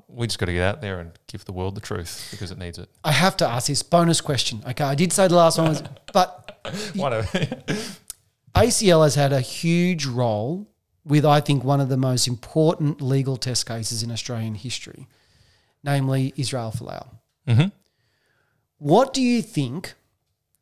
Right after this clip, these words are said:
Speaker 2: is it, after all the dust has now settled on that case,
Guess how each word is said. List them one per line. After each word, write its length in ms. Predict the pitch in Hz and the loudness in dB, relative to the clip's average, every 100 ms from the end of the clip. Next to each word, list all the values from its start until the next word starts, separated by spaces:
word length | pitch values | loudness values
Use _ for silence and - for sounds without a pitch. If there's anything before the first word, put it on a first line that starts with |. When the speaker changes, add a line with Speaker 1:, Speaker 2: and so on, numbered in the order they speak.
| - _ _ - | -20 _ _ 0
Speaker 2:
is 180 | 160 | 2
it, 320 | 156 160 - _ 135 - | 4 0 -8 _ -18 -4
after 400 | 170 139 156 175 | 0 4 2 2
all 280 | 185 175 214 | 2 6 8
the 80 | 202 | 6
dust 280 | 175 170 - | 6 4 4
has 160 | 160 143 | -2 0
now 180 | 139 | 0
settled 400 | 139 - 131 123 | 0 -2 -4 -4
on 140 | 123 123 | -4 -4
that 180 | 127 - | -6 -10
case, 500 | - 101 147 - | -18 -16 -8 -6